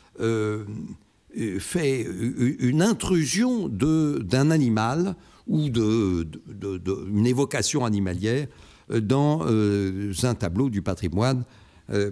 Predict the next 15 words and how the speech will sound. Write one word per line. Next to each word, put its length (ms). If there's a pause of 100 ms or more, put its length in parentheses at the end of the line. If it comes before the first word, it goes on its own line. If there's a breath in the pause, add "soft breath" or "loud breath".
pour 220
chaque, 380
euh, 260
tableau. 440 (480 loud breath)
Voilà, 420
et 80
je 60
voudrais 280
en 120
montrer 320
quelques-uns. 580 (400 loud breath)
Et 160
alors, 280
en 140
pendant, 640